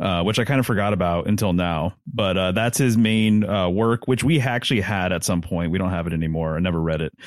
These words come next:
Um, but also, you're reminding me of the fact that, um, you know, you mentioned this burnt, burnt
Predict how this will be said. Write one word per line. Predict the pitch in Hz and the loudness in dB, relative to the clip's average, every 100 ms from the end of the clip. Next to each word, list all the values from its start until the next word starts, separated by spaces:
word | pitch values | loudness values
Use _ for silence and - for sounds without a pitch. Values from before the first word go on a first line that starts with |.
| - - - - | -16 -16 -18 -6
Um, | 98 98 98 95 | -2 0 2 2
but | 117 | 2
also, | 120 170 202 | 2 2 4
you're | 180 135 | 4 4
reminding | 127 123 131 131 | 4 4 4 4
me | |
of | 120 | 4
the | 110 | 2
fact | 104 110 117 - | 0 -2 -2 -2
that, | 107 95 95 | 0 0 0
um, | 98 92 87 87 85 - _ | 0 0 0 0 -2 -6 _
you | - 117 | 0 2
know, | 101 | 4
you | 107 120 | 2 2
mentioned | 127 143 123 | 2 2 2
this | 95 | 0
burnt, | 110 113 110 - - _ | 0 0 -2 -6 -12 _
burnt | 101 110 98 - | -2 0 0 -2